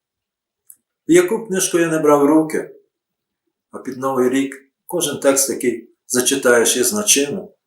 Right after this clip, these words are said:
Він несе в собі відбиток якоїсь не просто печалі, не просто якоїсь значимості, глибини.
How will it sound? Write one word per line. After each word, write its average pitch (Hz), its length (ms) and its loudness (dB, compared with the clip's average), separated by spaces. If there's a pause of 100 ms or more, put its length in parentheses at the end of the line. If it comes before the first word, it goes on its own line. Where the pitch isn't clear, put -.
(520)
Він 131 120 -6
несе 139 280 2
в 139 40 -2
собі 131 600 -2
відбиток 123 800 -4
якоїсь 123 720 2
не 117 140 -16
просто 143 420 -6
печалі, 120 720 2 (400)
не 143 120 0
просто 175 380 4
якоїсь 151 800 4 (1500)
значимості, 151 920 2
глибини. 131 760 2